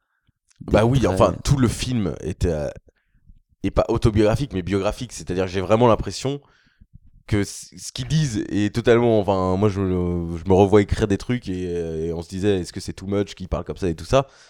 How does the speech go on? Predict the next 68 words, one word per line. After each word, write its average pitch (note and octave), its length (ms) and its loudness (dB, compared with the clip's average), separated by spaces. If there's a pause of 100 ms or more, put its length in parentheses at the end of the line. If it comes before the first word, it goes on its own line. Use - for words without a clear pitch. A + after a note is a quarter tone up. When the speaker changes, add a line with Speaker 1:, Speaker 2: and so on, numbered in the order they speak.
(220)
Speaker 1:
Mais G2 100 4
en G2 120 6
soi, C3 280 6
la F#2+ 120 2
base A2 280 4
des G2+ 80 -2
personnages, A#2 500 2
chaque - 260 -6
personnage G#2 600 -2
est - 140 -10
inspiré F#2+ 360 -8
d'un D#2 560 -6
fait - 140 -12
réel. G2 340 -4
<laughs> B2+ 140 -6
Speaker 2:
La A2 120 -2
question B2+ 340 4
que G#2+ 60 0
tout A#2 60 2
le A#2 60 6
monde A#2+ 80 4
Speaker 1:
On - 20 4
Speaker 2:
va A#2+ 60 8
Speaker 1:
aurait A#2+ 60 6
Speaker 2:
se A#2+ 60 2
Speaker 1:
pu B2 40 4
Speaker 2:
poser, B2 160 8
Speaker 1:
mettre E3 120 8
ça C#3 60 8
au - 40 8
Speaker 2:
c'est, D3+ 80 4
Speaker 1:
début, D3+ 180 2
Speaker 2:
euh, B2+ 220 0
la, A2+ 80 6
Speaker 1:
inspiré A2 180 6
Speaker 2:
oui, C#3 60 10
non, C#3+ 80 8
Speaker 1:
de A#2+ 40 8
Speaker 2:
mais, A2 60 6
Speaker 1:
faits A#2+ 80 4
réels. B2 280 0
On E2 60 -10
Speaker 2:
mais F2+ 60 -6
Speaker 1:
aurait A2 120 6
Speaker 2:
voilà, C#3+ 260 8
Speaker 1:
pu, - 120 -8
putain, G#2 120 4
on A2+ 60 8
Speaker 2:
mais A2 80 6
Speaker 1:
aurait F#2+ 120 2
cartonné. F2+ 400 -2
Speaker 2:
la G#2 140 6
question A#2+ 360 6
que F#2+ 240 8
tout F#2 100 4
le G2 60 6
monde G2 80 4
va F#2 60 4
se - 60 0
poser, A#2 240 4
c'est - 260 2
est-ce G#2+ 240 4
que C3 80 6
Thibaut G2+ 300 4
Turca G2 340 4
et G2 60 2
Sébastien G2 400 4
Gauge ? A2 260 6